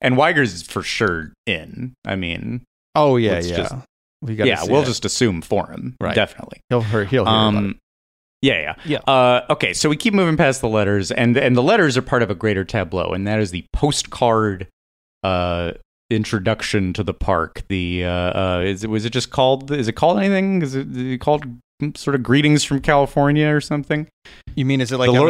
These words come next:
Speaker 1: lor-, it's called the
Speaker 2: official
Speaker 1: world's largest ceramic mural, is what it is. It's the largest
Speaker 3: Oh.
Speaker 1: ceramic, at the time, was the largest ceramic mural in the world. That's cool.
Speaker 2: That is cool. Um, the postcard,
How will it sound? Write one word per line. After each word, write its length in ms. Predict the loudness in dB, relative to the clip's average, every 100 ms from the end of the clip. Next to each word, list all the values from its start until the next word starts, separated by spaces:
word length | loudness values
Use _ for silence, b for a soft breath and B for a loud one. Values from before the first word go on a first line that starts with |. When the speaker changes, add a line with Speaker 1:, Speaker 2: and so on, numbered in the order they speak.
| 6
Speaker 1:
lor-, 80 | 4
it's 120 | 4
called 160 | 4
the 40 | 4
Speaker 2:
official 80 | 6
Speaker 1:
world's 240 | 4 4
largest 360 | 2 4 2 4
ceramic 480 | 4 6 4 2 2
mural, 460 | 4 4 2 -4
is 120 | -6 -2
what 180 | -2
it 100 | 0
is. 400 | 0 0 -2 -10
It's 140 | -10 -4
the 60 | 0
largest 340 | 2 2 2
Speaker 3:
Oh. 40 |
Speaker 1:
ceramic, 320 | 2 2 2 4
at 320 | 4 4 0
the 60 |
time, 340 | -2 2 2 0
was 80 | -2
the 40 | 0
largest 260 | 0 0
ceramic 340 | 0 2 2 0
mural 240 | 0 0
in 60 | 0
the 80 |
world. 340 | 0 0 -2 -4
That's 240 | -6 -6
cool. 360 | -2 -2 -2 -8 _ _ _ -6
Speaker 2:
That 200 | -2 -2
is 180 | -2
cool. 540 | -2 0 2 2 0 -6 -4
Um, 580 | -2 0 -2 -4 -8 -14 _
the 80 | -14
postcard, 920 | -4 -2 -2 0 2 4 4 2 -2